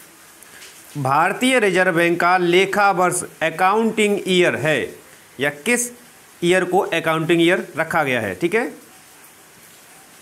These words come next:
तो यहाँ से आपका राइट आंसर क्या होगा, लेखा वर्ष भारतीय रिजर्व बैंक आरबीआई का जो अकाउंटिंग ईयर है, राइट आंसर आपका जाएगा ऑप्शन बी की ओर, जुलाई, जून, ठीक है। अगला प्रश्न आपके लिए,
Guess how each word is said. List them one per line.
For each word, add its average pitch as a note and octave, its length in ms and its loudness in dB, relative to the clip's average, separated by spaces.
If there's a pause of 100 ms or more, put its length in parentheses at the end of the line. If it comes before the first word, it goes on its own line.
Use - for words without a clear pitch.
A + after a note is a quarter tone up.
(560)
तो E3 80 2
यहाँ F3 240 0
से G3+ 140 0
आपका F3+ 300 0
राइट E3 360 -2
आंसर C#3 280 -2
क्या C3+ 160 -2
होगा, G2+ 280 -2 (1080)
लेखा F3 440 0
वर्ष D#3 320 -2
भारतीय F3+ 420 0
रिजर्व E3+ 280 2
बैंक C#3 280 -2
आरबीआई E3+ 400 0
का E3+ 160 0
जो D#3+ 140 0 (300)
अकाउंटिंग E3 480 0
ईयर D#3+ 140 2
है, A#2+ 180 -2 (880)
राइट F#3+ 260 0
आंसर F#3+ 200 0
आपका F#3 260 -2
जाएगा F3+ 240 2
ऑप्शन E3 360 0
बी D#3+ 140 2
की E3 140 0
ओर, G#3 260 2 (320)
जुलाई, F3 480 2 (220)
जून, B2+ 340 2
ठीक F3+ 240 -2
है। C4 120 -2 (1160)
अगला E3+ 280 0
प्रश्न F3 260 -2
आपके F3+ 240 -2
लिए, F#3+ 220 2